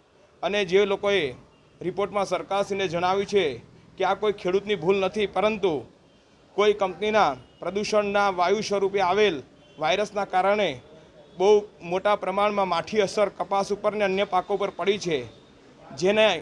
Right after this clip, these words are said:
લઈ કપાસ અને અન્ય પાકો ખેડૂતોને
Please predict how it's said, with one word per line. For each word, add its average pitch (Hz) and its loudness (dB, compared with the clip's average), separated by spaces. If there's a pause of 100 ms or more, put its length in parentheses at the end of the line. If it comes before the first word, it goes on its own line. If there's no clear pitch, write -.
(160)
લઈ 190 4 (540)
કપાસ 208 0
અને 214 -2
અન્ય 196 0
પાકો 190 0 (560)
ખેડૂતોને 202 0